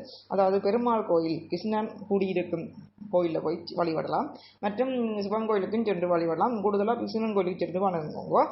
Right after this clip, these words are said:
நீங்க சொல்ல வேண்டிய மந்திரம் இந்த இதுல கொடுத்திருக்கிறேன், டிஸ்கிரிப்ஷன்ல கொடுத்திருக்கிறேன். நீங்க பார்த்து ஒவ்வொரு நாளும் இந்த மந்திரத்தை கூறி வருவதன் உங்கள் அனைத்து பிரச்சனைகளும் தீரும். உங்களுக்கு இந்த பிரச்சனையும் அணுகாம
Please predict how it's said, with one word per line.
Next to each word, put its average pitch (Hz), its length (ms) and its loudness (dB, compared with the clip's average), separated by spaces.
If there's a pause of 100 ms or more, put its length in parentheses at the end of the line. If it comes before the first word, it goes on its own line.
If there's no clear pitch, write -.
(260)
நீங்க 254 240 4
சொல்ல 262 280 2
வேண்டிய 277 560 2
மந்திரம் 233 560 2
இந்த 208 180 0
இதுல 190 200 4
கொடுத்திருக்கிறேன், 208 580 0
டிஸ்கிரிப்ஷன்ல 240 720 -2
கொடுத்திருக்கிறேன். 190 680 0
நீங்க 202 200 0
பார்த்து 180 340 2 (320)
ஒவ்வொரு 311 440 4
நாளும் 254 460 2
இந்த 247 140 2
மந்திரத்தை 214 520 0
கூறி 185 260 -2
வருவதன் 180 380 2
உங்கள் 208 400 4
அனைத்து 196 400 2
பிரச்சனைகளும் 208 680 0
தீரும். 196 340 2
உங்களுக்கு 226 420 2
இந்த 233 160 2
பிரச்சனையும் 269 640 0
அணுகாம 240 600 2